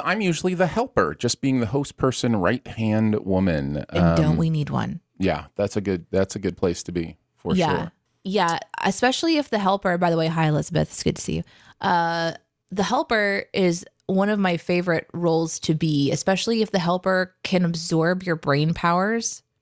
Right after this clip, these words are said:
Speaker 2: and instantly know what you need. Like, I love
Speaker 1: Mm-hmm.
Speaker 2: a helper who, if my eyes go over to the other side of the room, my helper's like, "I'll go get those dishes for you." What do you
Speaker 1: Mm-hmm.
Speaker 2: mean?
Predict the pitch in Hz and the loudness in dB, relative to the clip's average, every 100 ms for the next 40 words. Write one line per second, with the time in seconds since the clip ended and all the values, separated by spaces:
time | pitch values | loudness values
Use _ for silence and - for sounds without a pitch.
0 | _ - 202 202 208 - 208 220 185 185 | _ -4 0 0 0 0 0 2 2 0
1 | 185 190 170 160 170 202 - _ - - | 0 0 0 2 0 -2 -8 _ -16 -2
2 | 214 247 285 294 233 233 220 214 202 190 | 2 2 2 0 0 0 0 0 0 0
3 | 175 - 180 - 185 180 190 190 - 180 | 0 0 0 0 0 0 0 -2 -2 -2
4 | - 180 185 190 180 170 160 170 - 170 | 2 0 0 0 0 0 0 0 0 0
5 | 170 175 170 156 165 175 190 _ _ - | 2 0 0 2 2 0 -2 _ _ -6
6 | 185 185 180 175 170 156 151 - _ _ | 0 0 0 -4 0 -2 -2 -8 _ _
7 | _ 180 170 170 151 147 - 139 - 135 | _ 0 0 0 0 -2 0 0 2 0
8 | - 139 - - - - 170 _ _ - | 0 -2 0 0 2 0 -2 _ _ -18
9 | - - - 202 104 92 98 98 | -14 -14 -12 -2 0 2 0 -4